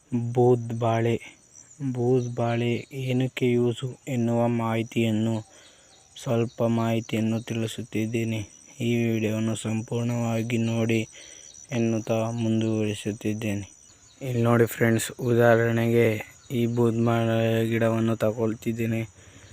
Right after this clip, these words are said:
ನೋಡಿ ಫ್ರೆಂಡ್ಸ್, ನೀವು ಅನ್ಕೋತಾ ಇರ್ಬೋದು, ಎಲ್ಲೋ ಒಂದು ಎರಡು ಚಿಪ್ ಐತಲ್ಲ ಈ ಬೂದ್ ಬಾಳೆ, ಇಷ್ಟೊಂದು ದೊಡ್ಡಕ್ಕೆ ಬಂದಿರುವೆ ಅಂತ.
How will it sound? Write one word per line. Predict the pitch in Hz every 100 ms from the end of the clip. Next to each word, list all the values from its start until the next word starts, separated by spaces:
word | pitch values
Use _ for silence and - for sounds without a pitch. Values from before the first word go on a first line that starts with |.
| - - - 123
ನೋಡಿ | 120 110
ಫ್ರೆಂಡ್ಸ್, | - 123 120 - - - - -
ನೀವು | 120
ಅನ್ಕೋತಾ | 113 113 117 117 117
ಇರ್ಬೋದು, | 117 113 120
ಎಲ್ಲೋ | 113 117 117
ಒಂದು | 117 117 113
ಎರಡು | 110 113
ಚಿಪ್ | - - 120
ಐತಲ್ಲ | 110 113 117 113
ಈ | 120
ಬೂದ್ | 117 120
ಬಾಳೆ, | 117 113 110 107 - - -
ಇಷ್ಟೊಂದು | - 120 117 113 113 110 107 107 101 98 104
ದೊಡ್ಡಕ್ಕೆ | 110 117 113 -
ಬಂದಿರುವೆ | 120 113 113 117 113 110
ಅಂತ. | 110